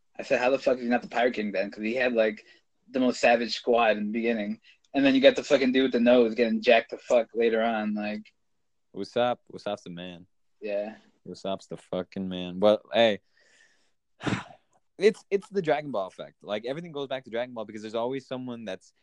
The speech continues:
Speaker 2: either stronger or there's a new villain that's more evil or there's a new problem that they gotta get through before
Speaker 1: Plus,
Speaker 2: they get to the end game.
Speaker 1: not, it would end,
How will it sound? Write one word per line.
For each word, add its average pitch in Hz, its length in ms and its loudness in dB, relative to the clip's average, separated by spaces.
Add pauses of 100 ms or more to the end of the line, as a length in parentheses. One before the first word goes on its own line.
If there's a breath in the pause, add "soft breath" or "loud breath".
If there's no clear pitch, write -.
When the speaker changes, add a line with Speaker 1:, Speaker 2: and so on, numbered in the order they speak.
Speaker 2:
either 87 240 -10
stronger 101 680 -4
or 90 80 -8
there's 90 160 -8
a 80 60 -16
new 110 220 -6
villain 117 400 -4
that's 87 280 -18 (360)
more 101 340 2
evil 120 580 0 (200)
or 95 80 -8
there's 87 140 -12
a 85 40 -16
new 98 260 -4
problem 101 540 -2
that 90 120 -16
they 82 80 -16
gotta 101 180 -6
get 117 220 -6
through 104 380 -8
before 143 240 2
Speaker 1:
Plus, - 40 0
Speaker 2:
they 87 80 -12
get 92 120 -16
to - 100 -2
the 110 100 -8
end 98 160 -12
game. 95 340 -12 (280)
Speaker 1:
not, - 140 -2 (240)
it 127 60 -10
would 113 140 -2
end, 113 440 -2